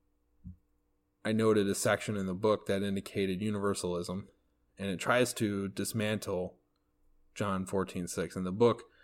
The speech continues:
Christ is just simply described as the best way to the Father. He's not described as the only way. And as the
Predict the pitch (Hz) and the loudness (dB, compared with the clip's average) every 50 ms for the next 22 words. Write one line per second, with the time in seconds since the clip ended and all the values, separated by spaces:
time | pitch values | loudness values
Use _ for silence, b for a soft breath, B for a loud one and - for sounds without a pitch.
0 | b b b b _ - - 110 110 110 - - 104 98 - - 101 - - - | b b b b _ -2 2 2 4 4 2 0 -2 -2 -2 -2 -2 0 2 2
1 | 127 120 - 110 104 98 95 - - - 104 101 98 101 95 95 90 - - _ | 2 4 4 4 2 2 0 0 2 2 2 2 2 2 0 0 -2 -6 -12 _
2 | _ - 101 95 95 - 101 104 107 - - - - - 80 62 - - - - | _ 0 0 0 2 2 4 4 4 2 -2 -8 -4 -4 -4 -2 -4 -6 -10 -14
3 | _ _ _ _ _ _ _ _ _ _ _ _ _ _ _ _ _ _ _ _ | _ _ _ _ _ _ _ _ _ _ _ _ _ _ _ _ _ _ _ _
4 | _ _ _ _ _ _ _ _ _ _ _ _ _ _ _ _ _ _ - - | _ _ _ _ _ _ _ _ _ _ _ _ _ _ _ _ _ _ -8 -6
5 | 92 92 - - 87 85 87 87 87 90 101 95 - - 101 101 104 101 - 107 | -4 -4 -2 0 0 2 0 0 -2 -2 -2 -2 0 -2 -2 -2 -2 -4 -4 -6
6 | 107 - - - 98 98 101 95 98 95 95 92 95 98 98 95 98 - - 101 | -6 -4 0 2 2 2 2 2 2 0 0 -2 -4 -2 -2 -2 -2 -2 -2 -2
7 | 101 104 104 101 95 87 73 64 58 64 64 - _ _ _ _ _ _ _ _ | 0 0 0 -2 -2 -4 -4 -6 -6 -8 -12 -14 _ _ _ _ _ _ _ _
8 | _ _ _ B B B B B _ - - 98 92 92 95 90 85 - 92 95 | _ _ _ B B B B B _ -10 -8 -6 -4 -4 -4 -2 -2 0 0 0
9 | 95 92 - - - - 113 104 98 95 92 87 85 - | -2 -2 -6 -8 -10 -6 -4 -2 -2 -2 -2 -4 -4 -8